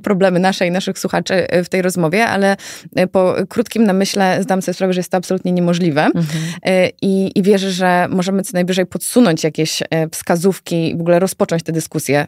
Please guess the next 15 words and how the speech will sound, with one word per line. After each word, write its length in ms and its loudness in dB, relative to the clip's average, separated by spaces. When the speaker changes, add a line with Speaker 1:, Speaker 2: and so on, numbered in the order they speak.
Speaker 1:
e, 100 -6
w, 480 -14
przy 220 0
sześćdziesięciominutowej, 1120 0
e, 160 2
rozmowie. 540 0
Mm, 140 0
ale, 380 2
e, 40 -4
jako 240 0
że 220 2
ja 200 2
przez 220 -6
lata, 440 0
e, 220 -4